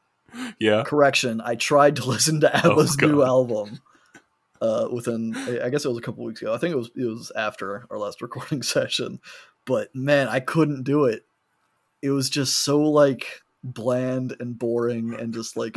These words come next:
Speaker 1: <laughs>
Speaker 2: uninteresting in every way. I, I told my friends that it was like a water-flavored snow cl-, snow cone.
Speaker 1: Oh
Speaker 2: Where you're
Speaker 1: my
Speaker 2: just, like, you're
Speaker 1: God.
Speaker 2: wanting something good, and you just get it, and it's just, like, it's, it's there.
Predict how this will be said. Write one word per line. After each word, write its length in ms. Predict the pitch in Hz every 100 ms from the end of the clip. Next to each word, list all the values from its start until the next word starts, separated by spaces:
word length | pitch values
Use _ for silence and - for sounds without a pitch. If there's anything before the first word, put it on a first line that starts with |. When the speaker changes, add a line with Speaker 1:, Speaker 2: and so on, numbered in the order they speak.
| 254
Speaker 1:
<laughs> 60 |
Speaker 2:
uninteresting 920 | 123 127 - 120 120 123 117 120 117
in 100 | 117
every 360 | 107 117 117 117
way. 360 | 117 117 120 - - _ -
I, 180 | 117 127 -
I 100 | 143
told 220 | 135 151
my 120 | 147
friends 420 | 131 127 123 117 113
that 120 | 117
it 200 | 113 104 -
was 240 | 127 120
like 320 | 120 113 -
a 100 | 131
water-flavored 720 | 113 117 110 117 - 113 110 110
snow 280 | - 123 -
cl-, 160 | - 127 -
snow 300 | - 127 117
cone. 440 | - 131 - 135 - - -
Speaker 1:
Oh 160 | 127
Speaker 2:
Where 80 | 123
you're 100 | 117
Speaker 1:
my 40 | -
Speaker 2:
just, 100 | -
like, 180 | 117 110
you're 80 | 131
Speaker 1:
God. 80 | 123
Speaker 2:
wanting 200 | 139 135
something 440 | 139 127 131 120
good, 300 | 120 127 127
and 80 | 120
you 100 | 120
just 160 | 120 -
get 120 | 117
it, 60 | 120
and 60 |
it's 100 | 123
just, 180 | 120 113
like, 240 | 127 117 -
it's, 300 | 120 117 - _ _ _ _ _ -
it's 180 | 127 -
there. 540 | 123 139 147 139 165